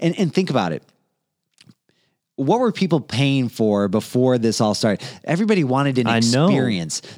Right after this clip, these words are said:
Speaker 1: They wanted to pay for an experience. They wanted to, to, to pay for a lifestyle. Like,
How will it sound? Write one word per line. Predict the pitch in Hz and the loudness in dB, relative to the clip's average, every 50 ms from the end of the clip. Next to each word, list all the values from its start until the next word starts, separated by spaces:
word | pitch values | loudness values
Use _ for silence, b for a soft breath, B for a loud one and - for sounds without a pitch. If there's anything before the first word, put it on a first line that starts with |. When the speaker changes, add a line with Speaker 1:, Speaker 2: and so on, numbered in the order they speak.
| B | B
Speaker 1:
They | - 185 190 | 0 2 2
wanted | 214 220 214 208 170 | 2 2 0 0 0
to | 170 | -2
pay | - - 147 170 | -2 0 0 0
for | 156 - 165 160 | 0 0 0 0
an | 139 | 0
experience. | 127 - - - - - 127 120 117 110 98 82 69 - - - B B B B | 0 -2 -4 -4 -2 0 0 2 2 0 0 -2 -4 -6 -10 -14 B B B B
They | 170 | 0
wanted | 185 196 190 190 185 151 | 2 2 2 0 -2 -2
to, | 156 151 147 - - | -2 -2 -2 -2 -4
to, | 135 139 135 131 127 117 | -2 0 0 0 0 -2
to | 110 - 127 120 107 | -4 -4 -4 -4 -2
pay | - - 139 147 | -2 -2 -2 -2
for | 143 - 135 131 - | 0 0 -2 -2 -2
a | 117 | -2
lifestyle. | 107 107 113 113 117 117 120 123 120 - - - - 98 85 87 85 85 | -2 -2 -2 0 0 0 0 0 -2 -2 -4 -2 -2 -2 -2 -2 -2 -2
Like, | 98 120 123 117 - B | -2 0 -2 -2 -4 B